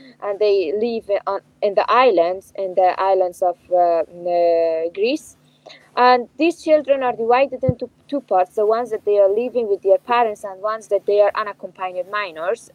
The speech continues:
That means that they are without guardian and without anyone, and they are totally alone. Uh, the second group of, uh, children are those that they live in mainland. And the third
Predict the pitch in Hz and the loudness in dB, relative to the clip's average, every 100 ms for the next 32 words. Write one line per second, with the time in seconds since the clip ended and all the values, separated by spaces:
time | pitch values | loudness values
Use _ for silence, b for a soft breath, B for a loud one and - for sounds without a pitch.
0 | - 202 - 214 202 190 202 196 185 - | 0 0 0 -10 -8 -2 2 4 4 2
1 | 320 285 214 233 226 208 214 220 220 190 | -4 -2 0 4 4 4 0 0 -2 -4
2 | 180 180 180 196 202 190 - 214 190 170 | -10 -10 -8 -8 -2 -2 -2 -12 -12 -10
3 | 175 170 170 190 180 208 - 180 170 170 | -10 -10 0 2 2 -4 -8 -6 -4 -4
4 | 175 220 311 _ b b b b b _ | -8 -8 -18 _ b b b b b _
5 | 247 262 262 277 370 359 330 262 294 285 | 4 6 6 2 0 -6 -8 -6 -4 0
6 | 269 262 254 - - 233 220 220 - 262 | 2 0 -2 -6 0 2 2 0 0 -2
7 | 247 233 220 208 247 262 262 - 202 196 | -2 -8 -6 -2 2 2 2 -6 -6 -6
8 | 226 240 - 208 190 202 226 208 156 156 | -6 -8 -8 -8 -8 -12 -12 -12 -8 -8
9 | 196 262 262 b b b - 240 262 - | -8 -10 -18 b b b 0 2 2 4
10 | 339 | 2